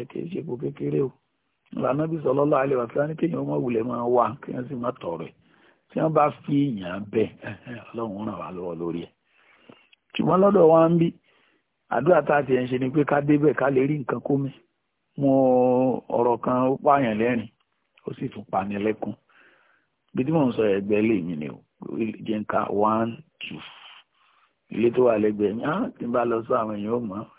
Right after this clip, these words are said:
<laughs> Ó dà mí ní sọ, torí ẹlòmí tí ń gbọ́ mi ó mọ̀ lé wa, yóò mọ̀ ẹni tí mò ń sọ yìí. Ó bẹ̀rẹ̀ pé tiẹ̀ ti kó kúrò ń bẹ̀. Wàláhì mò ń kọjá, mo fi ti ara mi gbọ́ ni o. Wọ́n ní wọ́n lọ sí ìṣọ́ òru. Ó wá ní,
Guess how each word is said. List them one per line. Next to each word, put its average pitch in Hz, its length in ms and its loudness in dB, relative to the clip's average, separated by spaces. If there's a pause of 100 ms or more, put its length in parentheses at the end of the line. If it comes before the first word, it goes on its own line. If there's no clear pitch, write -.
(260)
<laughs> 131 360 -2
Ó 123 80 2
dà 113 160 -2
mí 107 180 -8
ní 95 220 -10
sọ, 113 160 -8
torí 117 220 -4
ẹlòmí 120 280 -4 (320)
tí - 120 -6
ń 107 100 4
gbọ́ 110 200 4
mi 98 120 0
ó 107 60 2
mọ̀ 95 180 -2
lé 101 100 2
wa, 95 140 2
yóò 117 200 4
mọ̀ 98 140 -2
ẹni 92 120 -4
tí 87 100 -10
mò 101 140 -6
ń 73 100 -16
sọ - 140 -16
yìí. - 140 -20 (580)
Ó - 140 -20
bẹ̀rẹ̀ 92 240 -4
pé 101 100 -4
tiẹ̀ 73 220 -6
ti - 120 -18
kó - 180 -12
kúrò 80 300 -10
ń 65 80 -16
bẹ̀. - 140 -20 (340)
Wàláhì 117 300 -2
mò 87 120 -8
ń 90 100 -12
kọjá, 87 360 -8
mo 110 180 -8
fi 98 140 -10
ti 104 140 -10
ara 95 220 -6
mi 87 180 -10
gbọ́ 90 240 -8
ni 82 140 -14
o. - 80 -18 (600)
Wọ́n - 160 -10
ní 104 80 -4
wọ́n 101 140 -6
lọ 92 100 -8
sí 98 140 -16
ìṣọ́ 85 220 -14
òru. 76 260 -14 (2250)
Ó - 80 0
wá 117 220 6
ní, 110 200 0